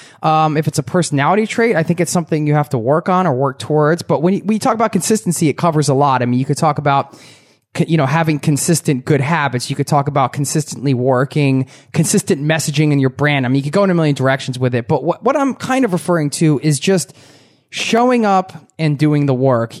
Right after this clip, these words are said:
even on the days where you feel like,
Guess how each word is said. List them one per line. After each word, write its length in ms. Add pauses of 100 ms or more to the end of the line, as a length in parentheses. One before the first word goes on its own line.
even 480
on 220
the 60
days 540
where 160
you 160
feel 380
like, 420